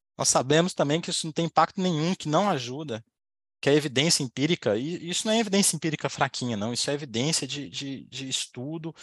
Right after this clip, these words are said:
usando amostras randomizadas, duplos, todo tipo de, de, de, de, de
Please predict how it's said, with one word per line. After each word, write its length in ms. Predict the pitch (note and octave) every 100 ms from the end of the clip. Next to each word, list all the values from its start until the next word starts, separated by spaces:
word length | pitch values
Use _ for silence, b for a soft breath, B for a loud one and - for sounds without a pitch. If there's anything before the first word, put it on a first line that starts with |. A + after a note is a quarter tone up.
| B B -
usando 340 | A2+ B2 C#3 B2+
amostras 540 | G2+ A#2 A#2 - B2+
randomizadas, 920 | C3+ C3 B2+ G#2+ G2 A#2+ C3+ A2 - -
duplos, 520 | B2 - B2 - - C#3+ B2 -
todo 260 | F#3 G3+ F3+
tipo 380 | - - D#3 C#3+
de, 180 | C3
de, 220 | A#2+ B2 G#2
de, 320 | A2+ A#2 E2
de, 300 | G#2 G#2+ E2
de 300 | G#2 G2+